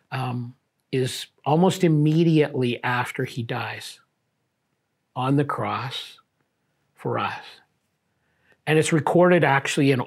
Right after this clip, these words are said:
all four of the Gospels, all four of the historical narratives of the life of Jesus. And so one of them in Luke chapter twenty-three, it says, "Joseph of Arimathea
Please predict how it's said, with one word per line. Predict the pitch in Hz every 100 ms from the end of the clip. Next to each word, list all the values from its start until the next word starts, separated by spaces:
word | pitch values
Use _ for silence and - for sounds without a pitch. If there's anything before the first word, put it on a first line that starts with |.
| -
all | 131 143 156
four | - - 139 135 135
of | 123
the | 120
Gospels, | 117 120 117 - - 123 - -
all | 123 135
four | 131 - - 135 147 143
of | 127 117
the | 123 117 - - - -
historical | 151 - - 139 139 143 143 147
narratives | 131 127 127 127 143 127 -
of | 120
the | 117
life | 113 113 117 110
of | 120 110
Jesus. | 123 113 110 113 110 - - _ _ _ _ _ _ _ _ -
And | 139
so | 160
one | 156 196
of | 202
them | 180 160 151
in | 135 131
Luke | 151 151
chapter | - 143 131 -
twenty-three, | 127 - 143 135 120 - - 131 117 107 _ _ _ _ _ _ -
it | 135
says, | - 165 143
"Joseph | 123 139 175 196 208 -
of | 170
Arimathea | 156 156 156 151 139 - 147 143 113 101